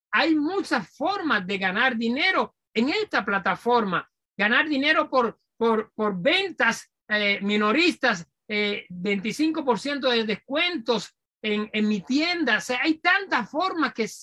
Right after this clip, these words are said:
que si, si te sigo mencionando, pero lo más importante es que vas a generar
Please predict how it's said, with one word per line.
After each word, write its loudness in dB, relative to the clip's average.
que -6
si, -8
si -10
te -4
sigo -6
mencionando, -2
pero 0
lo 0
más 2
importante -2
es -8
que -2
vas 0
a -4
generar 0